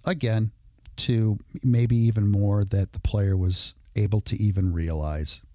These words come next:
I think that when a player is able to do that, there are two key factors and maybe even a third that comes into that.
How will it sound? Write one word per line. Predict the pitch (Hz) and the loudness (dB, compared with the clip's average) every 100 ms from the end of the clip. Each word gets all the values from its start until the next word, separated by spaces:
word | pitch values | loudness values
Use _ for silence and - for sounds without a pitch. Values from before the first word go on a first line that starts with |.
| - | -4
I | 160 | -2
think | 170 269 277 - | 0 0 0 0
that | 190 175 | -2 0
when | 131 135 139 - | 0 2 0 0
a | 113 | 0
player | - - 127 147 139 | 0 0 2 0 0
is | 107 98 - | 0 -2 0
able | 117 117 | 0 0
to | - 98 | -2 -4
do | - 117 113 | -2 0 2
that, | 104 98 - | 2 0 0
there | 101 104 | 0 0
are | |
two | 107 - - 294 294 | -2 -2 0 0 -2
key | - 175 | -2 0
factors | 151 - 123 104 - 107 104 | 0 0 0 0 0 -2 2
and | 110 | 2
maybe | 151 180 170 131 | 2 0 0 0
even | 123 104 | 2 2
a | 95 | 0
third | - - 98 87 - | -2 -4 0 0 0
that | 87 - | -2 -2
comes | 98 92 85 | -2 0 0
into | 87 80 - | -2 -2 -4
that. | 73 71 | -4 -6